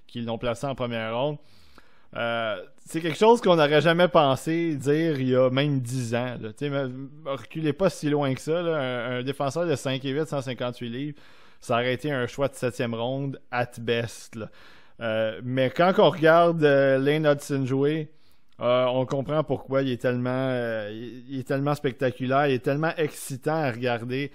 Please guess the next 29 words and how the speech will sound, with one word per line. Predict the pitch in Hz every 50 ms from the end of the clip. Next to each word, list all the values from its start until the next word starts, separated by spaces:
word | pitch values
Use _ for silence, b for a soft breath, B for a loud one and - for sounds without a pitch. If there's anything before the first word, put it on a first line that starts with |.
| B B B B B
On | 117
comprend | 113 - 127 120 - 151 156
pourquoi | - 151 127 - - 139 147 151
on | 147 131
l'a | 120 120 120 123 123
si | - - - 127 120 123
haut, | 127 143 143
nous, | 135 131 135 139 139 135
euh, | 123 120 113 110 110 107 107 107 107 104
chez, | - - 117 117 113 110 107
chez | - 123 113
certains | - 127 120 - - 123 117 117
gars | 117 123 127
de, | 127 123 120 113 104 B B B B B B B B B B -
euh, | 110 110 107 107 107 110
du | 117 -
T | - - 123
S | 117 113 -
L | 123 120
H | 123 123 - 127
Espoir. | 117 - - 127 131 147 160 170 - - - - - - - - - - - - - - - -
Euh, | 117 117 120 123 123 127 - - - - - - -
c'est | - - - 156
un | 156 160
gars | 165 - 160
qui | 294 247
a | 160
une | 147
mobilité, | 147 147 147 147 147 160 160 156 151 139 - 185 196 202 214 214 214 - -